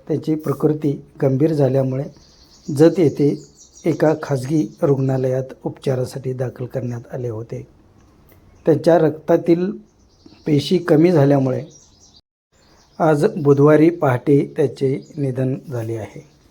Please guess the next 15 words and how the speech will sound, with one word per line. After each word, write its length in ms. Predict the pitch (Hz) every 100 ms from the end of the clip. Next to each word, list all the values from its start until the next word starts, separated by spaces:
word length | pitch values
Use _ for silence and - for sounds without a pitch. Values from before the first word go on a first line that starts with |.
| _ - _ _ _ - _ _ _ 202
डेंग्यूची 560 | 147 156 156 180 202
साथ 240 | - 156 165
सध्या 460 | - 156 156 170 180
माडगाळ 380 | 151 139 139 151
परिसरात 720 | 151 147 143 151 143 147 160 165 - 131
जोरदार 380 | 135 127 147 147
पसरली 480 | 143 - 139 131
असून 420 | 131 127 143 147 151 - _ _
त्यामुळे 420 | 147 135 131 135 -
नागरिकांमध्ये 880 | 165 131 123 143 143 127 123 123 139 - _
भीतीचे 500 | 131 123 117 147 -
वातावरण 640 | 131 127 - 123 123 123 190 -
निर्माण 380 | 131 117 131
झाले 240 | 131 120 127
आहे. 200 | 117